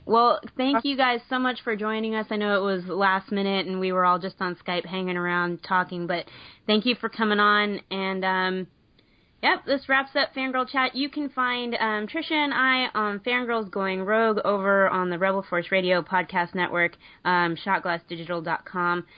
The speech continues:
Speaker 1: We're at F G Going Rogue on Twitter. If you wanna find me, I'm at Ice Cold Penguin. Trisha is at Fangirl Cantina.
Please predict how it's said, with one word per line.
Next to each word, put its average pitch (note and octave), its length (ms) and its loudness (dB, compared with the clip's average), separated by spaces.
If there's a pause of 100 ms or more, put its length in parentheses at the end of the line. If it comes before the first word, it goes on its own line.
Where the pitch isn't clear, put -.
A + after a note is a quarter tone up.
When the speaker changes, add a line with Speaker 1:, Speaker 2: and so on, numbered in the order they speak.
(140)
Speaker 1:
We're F3+ 160 2
at F#3 280 0
F F#3+ 220 -4
G F#3 240 -10
Going F3 360 -6
Rogue F3 300 -4
on E3 240 -6
Twitter. C4 460 0
If F#3+ 120 -10
you G3 120 -4
wanna F#3 160 -2
find F3 320 -4
me, A#3 320 0
I'm E3+ 200 -2
at E3+ 200 0
Ice F3 220 -2
Cold E3+ 280 -8
Penguin. A#3 460 -2 (280)
Trisha B3 400 2
is E3+ 120 -2
at - 240 -2
Fangirl E3+ 420 -4
Cantina. F#3+ 600 -6